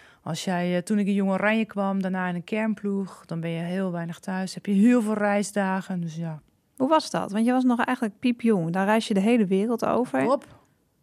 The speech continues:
Speaker 1: Hoe leuk is dat? Ga maar helemaal, eh, in één keer naar het buitenland en zo. Nou, dat is toch helemaal leuk.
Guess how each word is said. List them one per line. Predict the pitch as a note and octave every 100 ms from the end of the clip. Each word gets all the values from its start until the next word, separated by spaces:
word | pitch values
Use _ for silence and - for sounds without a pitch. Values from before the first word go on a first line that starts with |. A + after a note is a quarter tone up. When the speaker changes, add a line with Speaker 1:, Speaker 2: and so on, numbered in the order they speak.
| _
Speaker 1:
Hoe | - A#3
leuk | B3+ B3
is | G#3+
dat? | C#4+ A#3+ - - _ _ _ _ _ _ _
Ga | - G#3+
maar | A3+
helemaal, | A#3+ D4 D#4 C#4+ C4+ C4+ C4 C4
eh, | B3+ B3+
in | B3
één | C4
keer | B3
naar | B3
het | A#3
buitenland | A#3 C#4 E4 G3 C#3+ D#3+
en | E3+
zo. | E3+
Nou, | D3 F3 F#3+
dat | F3
is | -
toch | G#3
helemaal | G3 G#3+ G3+
leuk. | A#3 A3+ B3+